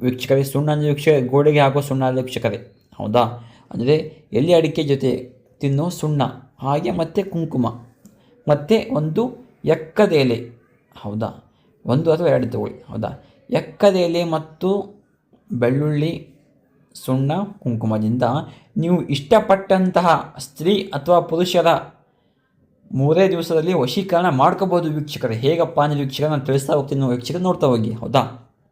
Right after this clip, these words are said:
ವೀಕ್ಷಕರೇ, ಆ ಬೆಳ್ಳುಳ್ಳಿ ಮೇಲೆ ಆ ಕುಂಕುಮ ಮತ್ತು ಸುಣ್ಣವನ್ನು ಮಿಕ್ಸ್ ಮಾಡಬೇಕು ಬೆಳ್ಳುಳ್ಳಿಯಿಂದ, ಹೌದಾ. ನಿಮಗೆ ಕಾಣಿಸ್ತಿರ್ಬೋದು ಸ್ಕ್ರೀನ್ ಮೇಲೆ ಆ ರೀತಿ, ಹೌದಾ. ಮಿಕ್ಸ್ ಮಾಡಿಬಿಟ್ಟು ವೀಕ್ಷಕರೇ, ಆ ಒಂದು ಎಲೆ ಹಿಂದ್ಗಡೆ,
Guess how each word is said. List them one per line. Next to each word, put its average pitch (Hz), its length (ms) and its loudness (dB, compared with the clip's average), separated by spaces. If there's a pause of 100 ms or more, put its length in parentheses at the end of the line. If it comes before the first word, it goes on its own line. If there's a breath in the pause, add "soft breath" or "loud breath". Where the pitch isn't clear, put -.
(460)
ವೀಕ್ಷಕರೇ, 131 640 0 (320 loud breath)
ಆ 147 140 6
ಬೆಳ್ಳುಳ್ಳಿ 180 460 4
ಮೇಲೆ 165 600 -2 (280 loud breath)
ಆ 147 120 0
ಕುಂಕುಮ 175 520 0
ಮತ್ತು 185 540 0 (300)
ಸುಣ್ಣವನ್ನು 156 460 0
ಮಿಕ್ಸ್ 156 300 -2
ಮಾಡಬೇಕು 160 460 2
ಬೆಳ್ಳುಳ್ಳಿಯಿಂದ, 139 500 2 (440)
ಹೌದಾ. 117 340 0
ನಿಮಗೆ 165 220 -4
ಕಾಣಿಸ್ತಿರ್ಬೋದು 151 420 0
ಸ್ಕ್ರೀನ್ 147 320 -2
ಮೇಲೆ 147 180 2
ಆ 127 160 2
ರೀತಿ, - 580 -4 (280 soft breath)
ಹೌದಾ. 123 520 -2
ಮಿಕ್ಸ್ 160 260 -2
ಮಾಡಿಬಿಟ್ಟು 156 460 0
ವೀಕ್ಷಕರೇ, 143 680 0 (360 loud breath)
ಆ 143 100 6
ಒಂದು 156 340 2
ಎಲೆ 160 200 6
ಹಿಂದ್ಗಡೆ, 196 720 4